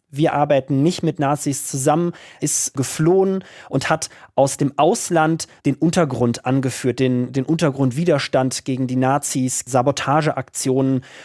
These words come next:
Und als dann die Königsfamilie wieder zurückgekehrt ist nach Ende des Zweiten Weltkriegs,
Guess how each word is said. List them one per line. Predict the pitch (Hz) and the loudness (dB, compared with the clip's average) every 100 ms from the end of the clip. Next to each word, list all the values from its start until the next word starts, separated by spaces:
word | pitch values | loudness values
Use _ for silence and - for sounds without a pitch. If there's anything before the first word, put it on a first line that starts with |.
| - - - | -20 -20 -8
Und | 120 | -4
als | 123 - | -2 -2
dann | 131 | -2
die | 131 | -4
Königsfamilie | - 160 165 - 135 131 131 | -2 0 0 0 0 2 0
wieder | 127 123 | 0 0
zurückgekehrt | - 139 - 180 - 131 | 0 -2 -2 -6 -2 -2
ist | 135 | 0
nach | 131 123 | -2 -2
Ende | 135 127 | -2 -2
des | 127 - | -4 -4
Zweiten | 131 120 127 | -4 -4 -2
Weltkriegs, | 127 - 131 123 - | -2 -2 -4 -4 -6